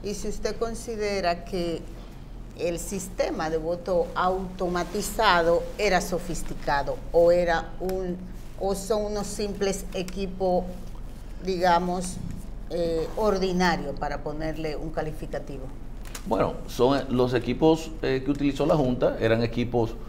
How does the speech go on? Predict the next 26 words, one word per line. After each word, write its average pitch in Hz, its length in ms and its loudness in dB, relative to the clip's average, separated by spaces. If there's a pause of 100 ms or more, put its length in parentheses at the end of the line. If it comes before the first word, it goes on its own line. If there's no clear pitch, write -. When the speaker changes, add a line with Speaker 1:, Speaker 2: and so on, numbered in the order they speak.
(360)
Speaker 2:
la, 98 400 10
la 95 180 6
computadora, 104 760 8
la 98 100 8
impresora, 104 960 8
eh, - 140 -4 (100)
la 82 140 0
propia 107 300 6
pantalla 104 460 10
donde 92 280 6
usted 87 300 4
votó, 101 320 6 (640)
eh, 71 180 -2
o, 76 140 4
o 85 180 0
los 87 160 4
que 90 100 0
participaron 107 460 2
en 151 80 2
la 147 60 2
primaria 151 340 2
votaron. 131 360 4
Speaker 1:
Ujú. - 640 -10
Speaker 2:
Son 127 180 2
equipos 147 320 2
que 113 200 -2